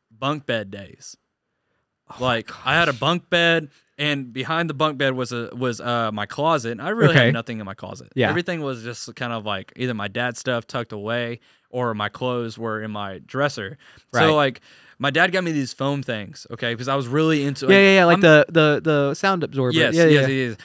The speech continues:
Speaker 1: He got those
Speaker 2: <laughs>
Speaker 1: from work for, like, free. And, uh, I was already doing it for about a year at that point.
Speaker 2: Right.
Speaker 1: And he was like, "Hey, I got some foam boards for you." And I was like, "Oh, praise God." So literally we spent a whole day just putting foam in my closet.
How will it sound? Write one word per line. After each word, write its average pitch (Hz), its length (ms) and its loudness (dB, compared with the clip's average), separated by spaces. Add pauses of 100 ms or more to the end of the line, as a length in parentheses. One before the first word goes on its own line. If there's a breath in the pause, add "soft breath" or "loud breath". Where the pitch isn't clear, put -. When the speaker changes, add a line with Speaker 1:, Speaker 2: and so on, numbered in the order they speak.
Speaker 1:
He 147 100 -4
got 170 180 2
those 175 200 -2
Speaker 2:
<laughs> - 120 6
Speaker 1:
from - 180 8
work 139 380 2
for, 135 180 -2
like, 123 200 -2
free. 110 340 -6 (360 soft breath)
And, 135 540 -2 (140)
uh, 127 400 0 (420)
I 160 220 2
was 165 220 0
already 151 260 2
doing 135 220 0
it 120 80 -6
for 123 80 -6
about 117 260 -4
a 107 60 -8
year 113 500 -6
at 110 160 -12
that 107 180 -10
point. 101 400 -14
Speaker 2:
Right. 113 240 0 (120)
Speaker 1:
And 135 280 -2
he 143 80 -4
was 143 100 -2
like, 127 120 -6
"Hey, 135 160 -2
I 127 80 2
got 127 160 -4
some 120 140 -10
foam 120 240 -6
boards 98 280 -10
for 104 200 -10
you." 101 80 -8
And 101 60 -8
I 107 40 -8
was 110 80 -10
like, - 100 -14
"Oh, 160 240 -8
praise 151 240 -12
God." 143 240 -2 (200 loud breath)
So 156 180 -2
literally 170 320 2
we 151 160 2
spent 151 240 -4
a 120 60 -6
whole 143 340 -2
day 120 420 -4 (460)
just 139 300 -6 (180)
putting 156 260 0
foam 127 360 -4
in 104 100 -10
my 101 140 -6
closet. 101 520 -8